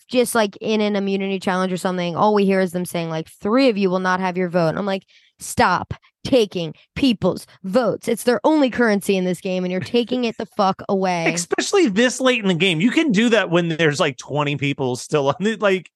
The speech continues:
Speaker 2: there's, like,
Speaker 1: I
Speaker 2: what,
Speaker 1: mean,
Speaker 2: seven people left?
Speaker 1: I'm not gonna lie, it's kind of excellent because maybe if a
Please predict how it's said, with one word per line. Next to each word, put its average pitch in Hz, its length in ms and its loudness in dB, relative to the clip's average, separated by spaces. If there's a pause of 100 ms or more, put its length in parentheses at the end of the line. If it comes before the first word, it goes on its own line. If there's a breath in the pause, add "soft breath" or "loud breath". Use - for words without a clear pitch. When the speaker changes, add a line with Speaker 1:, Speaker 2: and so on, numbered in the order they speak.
(680)
Speaker 2:
there's, 226 220 0
like, 233 160 2
Speaker 1:
I 294 80 2
Speaker 2:
what, 196 220 2
Speaker 1:
mean, - 60 -10 (200)
Speaker 2:
seven 180 580 0
people 170 340 -6
left? 277 580 -10
Speaker 1:
I'm 285 140 0
not 339 180 2
gonna 320 200 2
lie, 254 640 2
it's 240 180 -2
kind 254 300 -2
of 220 120 -8
excellent 262 580 0
because 214 360 0
maybe 214 460 0
if 214 240 0
a 208 100 -2